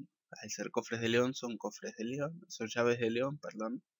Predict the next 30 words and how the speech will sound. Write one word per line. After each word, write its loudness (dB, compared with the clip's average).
Y -2
cuestan 0
coronas, 2
¿sí? 0
No 0
cuestan -6
perlas -4
como -10
estamos -8
acostumbrados -8
a -10
las -8
llaves. -14
Por -6
lo 2
cual, 4
tienen 2
la 4
decencia 0
de 6
guardarnos 2
las -2
llaves 0
de -2
león 0
de 2
un 0
evento 0
a -4
otro. -4